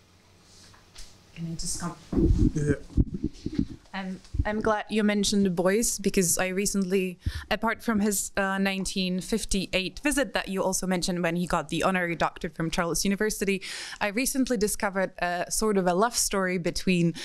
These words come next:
Speaker 1: uh, Du Bois's granddaughter and a Czech, young Czech man, and the two of them met at kind of a youth, um, congress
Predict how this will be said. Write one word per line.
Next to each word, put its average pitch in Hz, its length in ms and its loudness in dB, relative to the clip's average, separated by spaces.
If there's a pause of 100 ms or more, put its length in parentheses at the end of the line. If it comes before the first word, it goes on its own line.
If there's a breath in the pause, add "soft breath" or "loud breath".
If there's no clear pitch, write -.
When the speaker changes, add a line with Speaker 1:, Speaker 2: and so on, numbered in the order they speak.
(180 loud breath)
Speaker 1:
uh, 185 140 -2
Du 170 140 0
Bois's 175 800 0 (140)
granddaughter 185 920 -2
and 185 160 0
a 165 60 0
Czech, - 480 -4
young 185 340 0
Czech - 260 0
man, 170 360 2
and 180 240 -2
the 170 60 -6
two 190 180 0
of 170 80 -2
them 180 180 2
met 165 240 0
at 175 240 -6
kind 180 160 0
of 160 60 2
a 170 80 2
youth, 226 440 2 (120)
um, 175 460 -2 (340 loud breath)
congress 208 580 0